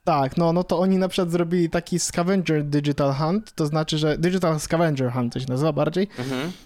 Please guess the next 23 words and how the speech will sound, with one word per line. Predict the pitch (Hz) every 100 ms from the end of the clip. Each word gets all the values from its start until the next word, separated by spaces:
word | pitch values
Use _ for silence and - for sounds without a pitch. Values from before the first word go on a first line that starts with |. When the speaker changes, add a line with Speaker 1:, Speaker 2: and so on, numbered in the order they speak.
| _ -
Speaker 1:
Y, | 131 135
i | 160 170 170 139
jest | 165 -
koncept | - 175 165 165
taki, | 170 165
że | 151 156 147
oni | 160 156
wrzucają | 151 151 160 151
Q | - 151
R | -
kody | 170 156 143
gdzieś | 143 147 143
w | 151
różne | 147 147
miejsca, | 147 151 175 170
między | 156 151 147
innymi | 147 147
na | 143 143
billboardy | 143 147 143 151 151 147 147 143 143
czy | 151
w | 139
serialu | 147 139 143 147
samym. | 139 160 240